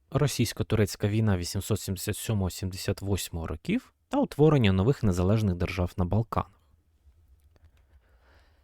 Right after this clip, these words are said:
П'ятдесяті шістдесяті роки дев'ятнадцятого століття стали складним періодом у розвитку Австрійської імперії.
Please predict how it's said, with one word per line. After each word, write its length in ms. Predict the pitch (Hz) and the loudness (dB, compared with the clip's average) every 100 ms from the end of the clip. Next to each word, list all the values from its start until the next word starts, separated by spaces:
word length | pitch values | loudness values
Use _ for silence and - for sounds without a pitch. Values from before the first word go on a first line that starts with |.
| _ _ _ _ | _ _ _ _
П'ятдесяті 600 | - 120 143 143 214 165 | -4 -2 0 4 4 4
шістдесяті 720 | - 135 135 135 - 113 - | -2 -2 -2 0 2 2 2
роки 220 | 110 - | 0 0
дев'ятнадцятого 680 | 107 104 - 98 95 - 107 | 0 0 0 0 -2 -4 -6
століття 460 | 92 - 214 262 170 | -2 0 2 0 -2
стали 300 | - 139 139 | 0 2 2
складним 480 | - - 104 123 156 | 0 -4 -2 0 0
періодом 540 | 113 107 131 135 131 - | 2 2 2 2 0 0
у 80 | |
розвитку 480 | 101 117 113 117 - | 2 2 2 -4 -6
Австрійської 540 | 92 - 101 - - 123 | -6 -4 -4 -2 -2 -2
імперії. 600 | 123 - - 80 85 | -2 -2 -4 -4 -10